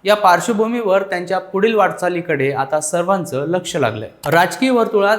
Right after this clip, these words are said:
असेही बोललं जात आहे की, संग्राम जगताप यांच्या आक्रमक हिंदुत्व धोरणामागे भाजप किंवा त्यांच्याशी सलगी असलेल्या गटांचा हात असू शकतो. मुंबईच्या बैठकीला हजर न राहण्याचा त्यांचा निर्णय हा केवळ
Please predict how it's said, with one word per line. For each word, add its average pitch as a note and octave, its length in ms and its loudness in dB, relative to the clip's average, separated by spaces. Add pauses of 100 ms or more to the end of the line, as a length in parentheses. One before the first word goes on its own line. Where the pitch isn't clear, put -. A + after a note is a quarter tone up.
असेही G3+ 320 2
बोललं F3+ 360 0
जात E3 340 2
आहे C#3 280 -2
की, E3+ 500 -8 (140)
संग्राम F#3 460 2
जगताप D#3 520 2
यांच्या C#3 420 -2
आक्रमक F#3 460 -2 (140)
हिंदुत्व F#3+ 400 -4
धोरणामागे D3 680 0
भाजप C3 640 0 (280)
किंवा F#3 340 2 (240)
त्यांच्याशी D#3 500 -4
सलगी E3+ 420 0
असलेल्या D3+ 440 0
गटांचा C3+ 640 -4
हात C#3+ 220 2 (200)
असू D3 200 -2
शकतो. - 380 -8 (600)
मुंबईच्या G#3 480 4
बैठकीला G3+ 560 2
हजर F3 380 2
न G3+ 100 -2
राहण्याचा F#3 560 2
त्यांचा F3 380 -2
निर्णय E3+ 440 0 (300)
हा F3+ 100 4
केवळ G3+ 400 2